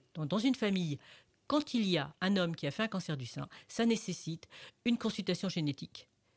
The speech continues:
Et puis, il y a d'autres, euh, indices. Si on a quelqu'un au premier degré de moins de trente ans qui a fait un cancer du sein, ben ça, ça donne un facteur quatre.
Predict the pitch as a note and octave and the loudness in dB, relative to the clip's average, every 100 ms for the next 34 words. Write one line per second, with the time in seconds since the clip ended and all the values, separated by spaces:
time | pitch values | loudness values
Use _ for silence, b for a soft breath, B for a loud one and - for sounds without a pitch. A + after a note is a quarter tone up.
0 | b b b b b - - - F#3+ G3+ | b b b b b -16 -14 -6 -6 -6
1 | _ _ _ _ _ D#3+ D3 F3+ A3 - | _ _ _ _ _ -2 0 0 -2 -4
2 | - C#3 - - - D#3+ D#3 E3+ D#3+ - | -2 -2 -2 -6 -6 -4 0 2 0 -6
3 | - - - _ _ _ _ - - D3 | -12 -14 -20 _ _ _ _ -20 -12 -8
4 | D3 - D#3+ D3+ D#3+ - C#3+ - C#3+ - | -8 -4 -2 0 -2 -6 -8 -4 -2 -4
5 | _ D#3+ F#3 A3 G3+ G3+ G3 G#3+ - - | _ -4 2 2 2 0 0 -2 -6 -6
6 | D3 D#3 E3 - F3+ F#3 G3+ b b b | -4 -2 -2 -2 -2 -2 -4 b b b
7 | _ - C#3 - D#3 - D3+ D#3+ D3 - | _ -6 -4 -2 -4 -4 -4 -4 -4 -6
8 | F3+ B3+ b b b b _ C#3 - D3 | -8 -8 b b b b _ -10 -6 -6
9 | - D3+ C#3+ F#3+ D3+ D3 - C#3+ - C#3+ | -4 -2 0 0 -2 -4 -6 -8 -8 -10
10 | - - | -10 -18